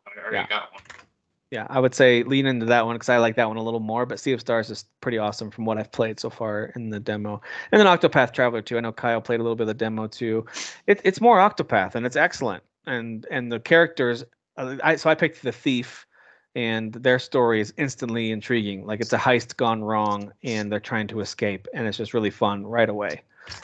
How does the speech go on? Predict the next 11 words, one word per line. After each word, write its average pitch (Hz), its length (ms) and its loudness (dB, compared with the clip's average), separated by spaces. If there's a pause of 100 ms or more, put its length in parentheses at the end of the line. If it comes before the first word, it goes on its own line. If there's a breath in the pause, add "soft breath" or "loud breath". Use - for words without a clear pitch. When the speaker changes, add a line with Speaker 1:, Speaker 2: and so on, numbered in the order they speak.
Speaker 2:
And 107 80 -2
the 104 60 -2
combat's 117 500 4
fun, 110 420 -2
and 98 300 -6 (460 loud breath)
I, 127 120 6
I've 135 200 2
always 127 260 4
liked 117 280 -2
their 113 180 0
boost 120 540 -6